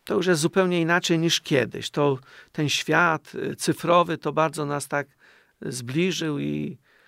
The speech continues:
i tak jakoś pomaga przezwyciężyć, nie, tę odległość. To jest bardzo pozytywne.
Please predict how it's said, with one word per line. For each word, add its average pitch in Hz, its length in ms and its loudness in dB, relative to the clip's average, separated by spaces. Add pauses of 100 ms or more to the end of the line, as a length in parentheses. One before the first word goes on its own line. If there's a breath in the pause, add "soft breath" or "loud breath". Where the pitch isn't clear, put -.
(200 soft breath)
i 156 100 -10
tak 180 160 2
jakoś 175 300 -4
pomaga 165 500 2
przezwyciężyć, 143 880 2
nie, 135 140 -2
tę 156 220 -4
odległość. 135 920 -2 (580 loud breath)
To 147 140 -2
jest 135 140 0
bardzo 139 280 2
pozytywne. 127 760 -4